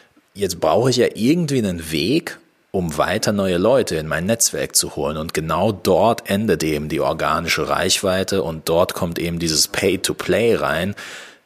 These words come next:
wo Facebook ganz klar sagt, „Okay, wenn du neue Leute in deinem Umkreis erreichen willst mit deinen Inhalten,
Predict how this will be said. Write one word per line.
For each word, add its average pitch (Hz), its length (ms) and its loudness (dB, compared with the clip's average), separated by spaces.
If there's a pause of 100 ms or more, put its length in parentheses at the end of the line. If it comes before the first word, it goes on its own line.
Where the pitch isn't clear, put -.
(260)
wo 82 180 -4
Facebook 90 500 0
ganz 82 240 -2
klar 80 260 2
sagt, 85 480 0 (120)
„Okay, - 400 0
wenn 78 200 -2
du 73 240 -4
neue 85 320 0
Leute 80 440 2
in 71 180 -2
deinem 73 220 -4
Umkreis 69 560 -2
erreichen 78 520 0
willst 78 280 0
mit 82 100 -8
deinen 69 200 -4
Inhalten, 78 520 -4